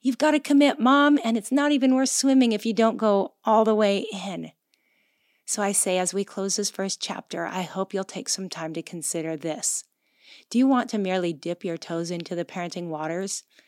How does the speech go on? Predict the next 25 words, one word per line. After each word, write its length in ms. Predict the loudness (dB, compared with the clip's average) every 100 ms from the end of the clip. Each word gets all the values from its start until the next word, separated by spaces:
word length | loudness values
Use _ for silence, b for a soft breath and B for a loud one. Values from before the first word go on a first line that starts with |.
| b _
Do 240 | 0 2
as 260 | 2 0 -2
little 300 | -6 -4 -2
as 200 | -2 -2
you 100 | -4
must 440 | -4 -4 -4 -8 -8
until 280 | -8 -6
your 160 | -4 -4
kids 240 | -6 -6
are 80 | -6
grown 480 | -6 -6 -4 -4 -6
and 200 | -8 -10
launched 360 | -8 -8 -10 -12
into 200 | -10 -8
the 140 | -6
world? 380 | -4 -2 -2 -4 _ _ _
It's 160 | -12 -10
possible 580 | -2 -2 -2 -6 -8
to 160 | -8 -10
do 160 | -10 -8
this, 240 | -8 -8
you 100 | -8
know. 220 | -10 -10
In 140 | -8 -2
fact, 340 | -2 -2 -8